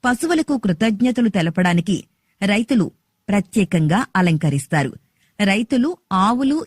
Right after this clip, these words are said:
ఎద్దులతో తమకున్న అనుబంధాన్ని చాటుకుంటారు. వాటితో కనుమ రోజున ఎటువంటి పని చేయించరు. ఉదయమే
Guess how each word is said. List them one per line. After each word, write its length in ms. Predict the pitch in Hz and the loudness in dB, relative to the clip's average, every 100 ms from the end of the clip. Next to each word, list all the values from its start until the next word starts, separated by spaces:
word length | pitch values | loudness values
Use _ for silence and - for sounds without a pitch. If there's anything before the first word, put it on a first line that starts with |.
| 202 | -2
ఎద్దులతో 480 | 185 180 208 185 170 - _ - 247 | 0 2 2 0 -6 -8 _ -8 -4
తమకున్న 420 | 240 269 277 277 - | -2 0 0 0 0
అనుబంధాన్ని 800 | 180 190 208 185 220 240 277 165 196 | 0 2 2 2 2 0 -2 -2 -2
చాటుకుంటారు. 640 | 170 175 151 135 143 - _ _ _ _ - | -2 -2 -4 -2 -4 -4 _ _ _ _ -4
వాటితో 540 | 180 180 165 180 285 - _ _ - | 0 0 0 -2 -6 -6 _ _ -4
కనుమ 260 | 269 320 | -2 -2
రోజున 520 | 349 285 208 208 202 208 - | 0 0 2 2 0 -2 -4
ఎటువంటి 460 | 185 220 226 220 220 | -2 0 0 0 -2
పని 440 | - 160 175 233 247 | -2 0 2 2 0
చేయించరు. 500 | 214 220 202 139 - _ _ _ - | 0 0 0 -2 -6 _ _ _ -6
ఉదయమే 600 | 196 185 220 180 170 170 | -2 0 2 2 0 -2